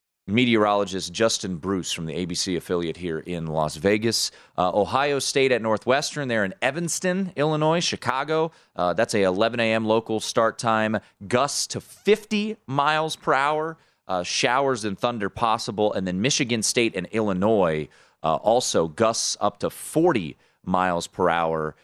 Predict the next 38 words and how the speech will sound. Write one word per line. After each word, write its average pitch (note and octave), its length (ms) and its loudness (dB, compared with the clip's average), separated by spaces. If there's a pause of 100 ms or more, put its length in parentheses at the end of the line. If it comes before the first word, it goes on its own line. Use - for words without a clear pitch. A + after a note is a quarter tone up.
(180)
uh, D2+ 140 -2
temps G#2 380 -2
in F2 100 -4
the D2+ 60 -4
fifties. F#2+ 800 -2
Uh, D#2+ 120 0
that C3 240 0
game B2+ 140 -2
a A2 40 -2
little C3 200 0
bit A#2+ 120 2
later A2 500 2 (160)
should D3 340 0
be A#2+ 120 -2
dry F#2 720 0 (220)
by F#2 200 0
kickoff. F#2 480 -2
I F2+ 40 -6
think G2 200 -6
that F#2+ 120 4
is E2+ 120 -2
a D#2+ 60 -4
two - 280 -4
thirty G2+ 300 -2
local F2+ 380 0
kick. - 400 -2
Also, A2 640 2 (300)
um, F2 640 0 (240)
S A2+ 200 0
I G#2+ 80 4
D G#2 200 -2
from, F#2 400 -2
uh, E2+ 260 0
Navy, F#2+ 640 -2 (300)
uh, D#2 120 0
Scott G#2 300 -2
Strassmeyer, F2+ 840 -2 (100)
uh, E2+ 200 -2